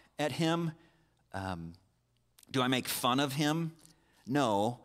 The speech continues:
And I, I will say, I use social media enough that it, it's become far too acceptable in Christendom today, the idea of making fun of people who, uh, do not share the same worldview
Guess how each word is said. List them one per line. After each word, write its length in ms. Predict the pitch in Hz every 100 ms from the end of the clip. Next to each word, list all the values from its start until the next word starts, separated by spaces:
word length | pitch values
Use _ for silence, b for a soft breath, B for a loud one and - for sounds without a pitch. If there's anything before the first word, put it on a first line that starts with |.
| b b -
And 120 | 160
I, 160 | 160 147
I 60 |
will 180 | 175 226
say, 580 | 247 - 123 120 147 - 85 98
I 80 | 127
use 220 | 156 180
social 320 | - 156 -
media 260 | 131 135 117
enough 300 | 113 147 -
that 160 | 117
it, 160 | 143 147
it's 280 | 151 175 -
become 260 | - 220 170
far 420 | - 139 151 170
too 300 | - - 156
acceptable 580 | 127 - 107 139 143 156
in 60 |
Christendom 540 | 139 147 - 160 156 156
today, 420 | 156 135 143 165 B B B B B B -
the 60 |
idea 240 | 127 139 143
of 140 | 131
making 420 | 117 135 135 139
fun 320 | 123 - 131
of 160 | 143 135
people 560 | - 139 151 151 156 B B B
who, 440 | - 139 131 127 123 B B -
uh, 220 | 98 92 92
do 140 | 117
not 440 | 117 113 123 - -
share 380 | - 123 113 123
the 100 | 107
same 540 | - 110 113 117 117 107
worldview 760 | 104 113 113 95 104 104 117 127